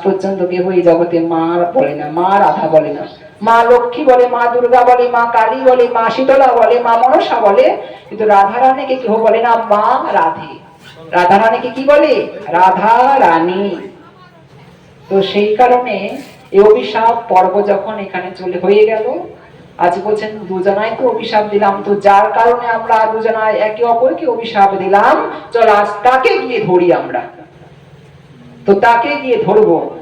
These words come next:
আজ ভগবানের কাছে দৌড়ে গিয়ে দুজনা মিলে দরজা খুলে যখন ধরতে যাবে, তখন ভগবান ভয়ে ভয়ে বলছেন, "যোগমায়া, ও যোগমায়া,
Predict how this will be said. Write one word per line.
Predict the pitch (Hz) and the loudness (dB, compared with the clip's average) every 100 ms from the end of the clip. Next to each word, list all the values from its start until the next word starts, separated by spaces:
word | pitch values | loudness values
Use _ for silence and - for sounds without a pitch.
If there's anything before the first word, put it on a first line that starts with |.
| - | -4
আজ | 165 156 | -2 0
ভগবানের | 180 202 208 214 226 | 2 4 2 0 -4
কাছে | 214 208 208 202 | -4 -4 -2 2
দৌড়ে | 208 220 233 | 4 6 2
গিয়ে | 220 - 202 | -2 -4 -2
দুজনা | 214 233 240 233 | 0 0 0 -2
মিলে | 247 262 208 - - - - - | -2 -2 -4 -6 -16 -20 -8 2
দরজা | 208 220 233 | 2 2 0
খুলে | 220 220 254 262 | -2 -4 0 2
যখন | 254 - - | 2 -2 -6
ধরতে | 175 214 208 208 | -4 -4 -2 -2
যাবে, | 190 185 247 - - - - | 2 4 4 2 -2 -10 -12
তখন | 170 175 160 | -8 -6 -4
ভগবান | 170 196 196 190 185 | -2 0 0 -2 -6
ভয়ে | 170 185 208 | -6 -4 -2
ভয়ে | 175 196 202 | -2 -2 -2
বলছেন, | 214 208 214 208 | -2 -4 -6 -6
"যোগমায়া, | 214 220 240 240 247 262 285 285 285 254 - - - - - - - - - | -4 -4 -4 0 0 0 -2 -2 -4 -6 -6 -10 -18 -20 -20 -20 -20 -12 0
ও | 233 277 277 277 277 277 | 2 4 4 4 4 2
যোগমায়া, | 262 277 285 285 | -2 -4 -6 -8